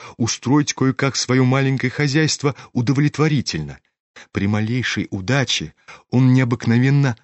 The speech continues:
ободрялся. Ободренный и просиявший надеждами, он отлучился на несколько дней в свой уездный городок, чтобы повидаться и, будь возможно, столковаться окончательно с одним из главнейших своих кредиторов.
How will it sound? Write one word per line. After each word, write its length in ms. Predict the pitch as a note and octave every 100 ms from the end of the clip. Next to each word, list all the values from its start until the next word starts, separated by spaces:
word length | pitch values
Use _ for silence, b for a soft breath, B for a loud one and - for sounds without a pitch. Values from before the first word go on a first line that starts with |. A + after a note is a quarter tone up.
| _ -
ободрялся. 840 | A2 C#3 B2 E3 G2+ D#2+ - - b b _ _ _
Ободренный 800 | A#2 G#2+ B2 A2+ D3+ C#3 G2 F2+
и 140 | A#2+
просиявший 720 | A2 A#2+ - A#2+ D3 C#3+ - A2+
надеждами, 720 | A2+ A2+ D#3+ G#2+ F#2 D#2+ - B B B _
он 200 | C3+ C#3
отлучился 640 | C3+ B2+ C#3 - C#3 - A2
на 120 | A2+
несколько 460 | B2 G#2+ A2+ A2
дней 280 | G#2+ A#2 A#2+
в 60 | -
свой 240 | A2+ A#2 -
уездный 440 | A2+ A#2 F2+ G#2
городок, 540 | F#2+ G#2 A#2 F#3+ - B B -
чтобы 300 | - B2 G#2+
повидаться 720 | - A2 G#2+ F3+ - - F2+ B B B
и, 80 | A2+
будь 240 | A2 B2 A2+
возможно, 580 | A#2 G#2 D3 F3 C3+
столковаться 720 | B2 - B2 B2+ B2 C3 - -
окончательно 920 | A2 - A#2 - D3 D3+ - G2+ F#2
с 120 | -
одним 340 | A2 C3+ A#2+ B B B
из 140 | A2 G2
главнейших 600 | A2+ A2+ A#2+ C3 C3 -
своих 260 | C3 C3+
кредиторов. 760 | - C#3+ C3+ - G2+ D#2+ -